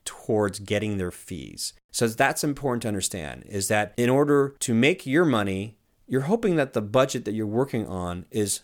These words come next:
high enough that they can afford your higher fee.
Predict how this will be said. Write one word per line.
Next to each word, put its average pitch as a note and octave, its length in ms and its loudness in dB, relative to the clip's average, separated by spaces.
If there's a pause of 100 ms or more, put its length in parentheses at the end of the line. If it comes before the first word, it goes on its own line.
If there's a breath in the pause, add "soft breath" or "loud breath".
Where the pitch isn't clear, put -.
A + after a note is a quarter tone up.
high E3 280 0
enough G2+ 460 -2 (160)
that A2+ 140 2
they A#2 140 2
can A2+ 160 -2
afford A2+ 460 0
your G2+ 420 -2 (100)
higher A#2+ 380 0
fee. G#2 500 -6